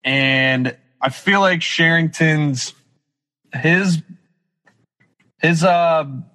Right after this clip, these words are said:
vision has been pretty clear up to this point, but I feel like also we kind of get,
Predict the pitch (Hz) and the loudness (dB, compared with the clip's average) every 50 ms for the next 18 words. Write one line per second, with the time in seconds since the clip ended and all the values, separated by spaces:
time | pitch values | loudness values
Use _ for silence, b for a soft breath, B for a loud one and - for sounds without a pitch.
0 | _ _ _ _ _ _ _ _ _ _ _ _ 135 123 135 139 175 180 180 156 | _ _ _ _ _ _ _ _ _ _ _ _ -6 -2 0 2 2 2 2 0
1 | 127 139 123 117 110 104 123 120 117 120 127 123 120 117 - - - 165 160 160 | -2 -2 -2 -2 -2 -2 -2 -4 -2 -2 -2 -2 -2 -4 -6 -4 -2 0 0 0
2 | 151 - - 151 147 139 135 120 - 127 127 113 - - - 123 123 120 95 - | 0 0 -2 0 2 0 0 -2 -2 -4 -4 -4 -6 -6 -4 -2 -2 -2 -2 -2
3 | - 131 127 120 - 131 135 135 - 160 165 165 156 143 131 113 - - 139 135 | 0 0 0 2 0 0 -2 0 0 0 2 2 2 0 -2 -4 -2 -2 -2 -2
4 | 131 - 131 127 117 117 120 117 - - 156 151 147 147 139 123 117 117 131 127 | 0 -2 -4 -4 -2 -4 -4 -6 -2 0 0 2 2 0 -2 -2 -4 -2 0 0
5 | 127 123 120 - - - - | 2 0 -2 -4 -8 -14 -14